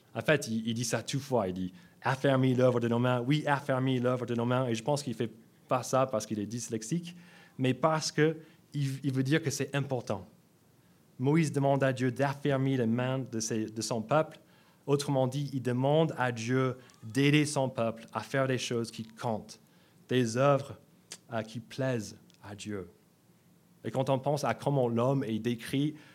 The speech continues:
euh, dans ce passage, c'est assez stupéfiant. Nous sommes éphémères, limités, faibles,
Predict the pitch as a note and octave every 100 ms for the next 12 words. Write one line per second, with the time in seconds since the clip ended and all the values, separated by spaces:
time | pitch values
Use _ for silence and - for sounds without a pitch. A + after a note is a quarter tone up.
0 | - A2+ A2 C3 B2 A#2+ - A#2+ - C3+
1 | D3 G2+ F#2 - - _ _ _ _ -
2 | - A#2 - A2+ C3+ B2+ - B2+ G2+ F2
3 | _ _ _ _ _ _ _ _ A#2+ B2
4 | - D3 B2+ A2+ - D3+ - C#3 C3+ B2+
5 | G#2+ F#2 - - C3+ D3 C#3+ C#3+ D#3 C#3
6 | G#2+ G#2+ - - D#3 C#3+ A2 F#2